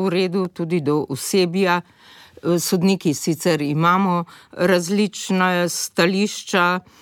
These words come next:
različne poglede, bistveno pa je to, da jih v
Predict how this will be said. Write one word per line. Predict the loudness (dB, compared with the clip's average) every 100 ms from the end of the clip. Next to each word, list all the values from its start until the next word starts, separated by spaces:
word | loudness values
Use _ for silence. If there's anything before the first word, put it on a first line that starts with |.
| -14 -2
različne | 0 0 0 0 0 0
poglede, | 0 -2 2 2 2 0 -2 -4 -20 -14 -6
bistveno | 0 2 0 -2 0 4 2 0 -6 _
pa | 0
je | 2 2
to, | 0 0 2
da | 0
jih | 0 2 0 -2
v | -2 0 0